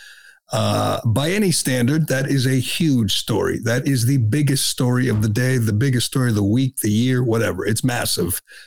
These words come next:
And yet, you gotta look hard to find this story.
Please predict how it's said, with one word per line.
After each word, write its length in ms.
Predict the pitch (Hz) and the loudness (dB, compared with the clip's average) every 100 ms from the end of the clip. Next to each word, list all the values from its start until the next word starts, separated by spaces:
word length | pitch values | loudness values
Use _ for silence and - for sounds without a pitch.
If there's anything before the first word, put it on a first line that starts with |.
| - _ _ _ | -20 _ _ _
And 200 | 135 131 | -2 0
yet, 480 | 143 135 139 - - - _ | 2 0 -2 -6 -8 -12 _
you 260 | 110 123 208 | -2 2 2
gotta 220 | 196 175 | 2 2
look 240 | 170 175 | 2 0
hard 560 | - 143 110 - - - - _ | 0 0 0 -2 -4 -6 -10 _
to 120 | - | -2
find 480 | 127 - 113 107 107 - | -2 0 0 0 -2 0
this 200 | 117 - | -2 0
story. 520 | - - 92 80 82 | -2 -2 -2 -2 -4